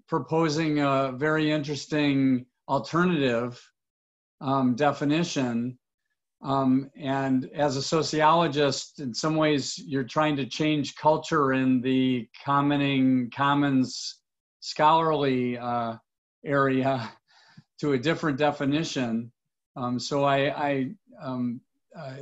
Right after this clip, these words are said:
I commend you for doing that. And I'm wondering if this has been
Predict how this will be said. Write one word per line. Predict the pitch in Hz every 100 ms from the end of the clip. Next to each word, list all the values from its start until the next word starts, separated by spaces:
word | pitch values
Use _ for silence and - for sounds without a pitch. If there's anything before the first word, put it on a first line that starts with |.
| 143
I |
commend | 120 156 165 180
you | 175
for | 165 151
doing | 135 165 180 156
that. | 151 143
And | 139 135 139
I'm | 139 143
wondering | 156 160 165 160 151 147
if | 147 139
this | - 147 - - -
has | 139 127
been | 151 135